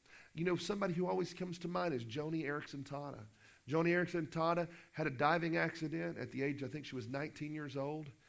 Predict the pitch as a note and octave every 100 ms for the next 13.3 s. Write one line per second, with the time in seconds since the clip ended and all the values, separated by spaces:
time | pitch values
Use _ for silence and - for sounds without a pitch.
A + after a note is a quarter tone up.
0 | - _ _ - C3+ C3+ B2+ - - E3
1 | D3+ D3 E3+ D3 B2+ A#2 - B2 A#2 A2+
2 | - A2+ A2 B2 A#2 C3+ C3+ C#3 C#3 A#2
3 | G#2+ - A#2 A#2 A#2+ A#2+ A#2+ B2+ G#2 -
4 | - - - - - C#3+ C#3 - E3+ -
5 | D#3+ D3+ C3+ C3 C3 B2 B2 A#2+ A#2 A#2+
6 | A#2 B2+ C3+ - D#3 - D#3 D3 D3 D#3
7 | D3 - D3+ D3+ - A2+ C3+ C3+ - D3+
8 | - D3 C#3+ D3 D3+ D3+ - - _ _
9 | - - - - - - F3+ F3 F#3 F#3
10 | F3 F3 A#2+ - C#3+ D3 - C#3 A#2+ A2+
11 | - _ _ _ - - D3 - G3 G3+
12 | F#3+ G3+ F#3 E3+ - G#3+ F#3+ - - G3
13 | F#3 D#3+